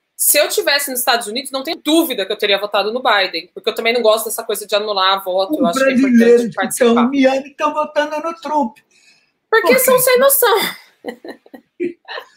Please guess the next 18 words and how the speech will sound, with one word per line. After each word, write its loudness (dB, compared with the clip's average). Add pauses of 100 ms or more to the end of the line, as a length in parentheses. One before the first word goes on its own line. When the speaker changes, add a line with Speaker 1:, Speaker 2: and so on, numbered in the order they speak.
(220)
Speaker 2:
Porque -4
não -4
tem 2
noção. -4
Speaker 1:
Então, 2
é 0
isso. 0
Speaker 2:
Porque 2
Speaker 1:
Não, 2
eu, -8
Speaker 2:
eles 0
Speaker 1:
eu 0 (380)
Speaker 2:
deixaram 2
de 0
ser 2
brasileiros -2
pra -2
ser 2